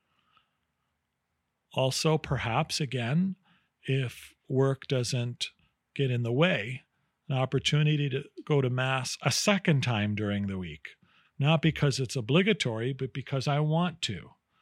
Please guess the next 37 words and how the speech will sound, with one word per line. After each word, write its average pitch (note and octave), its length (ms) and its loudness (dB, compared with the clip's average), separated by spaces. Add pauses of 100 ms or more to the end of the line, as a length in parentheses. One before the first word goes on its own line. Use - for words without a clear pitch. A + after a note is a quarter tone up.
(320)
So C3 240 -4
how D#3+ 380 0
can E3 360 -2
I C3+ 580 0 (2000)
grow C#3 300 6
in C#3 160 -2
my B2+ 120 0
relationship A#2+ 760 -4
with A#2 120 -12
God? G#2+ 320 -12
How B2+ 260 -2
can B2 340 -2
we D#3 500 2 (580)
grow C3+ 280 0
in B2 80 -2
our A#2+ 120 -2
relationship A#2 680 -6
with B2+ 180 -10
God? - 360 -10 (800)
So - 160 4
preparing A3+ 520 6
the G3+ 120 6
way E3+ 180 8
of D3+ 160 4
the C#3 100 2
Lord, C3 300 4
friends, A#2+ 540 -6 (640)
John D#3 240 4
the F3+ 80 4
Baptist's D3 520 2
words B2+ 320 -2
should B2 200 2
resonate C#3 500 2
with A#2 220 -6
us B2 240 -4
this A#2+ 240 -4
week G#2+ 340 -10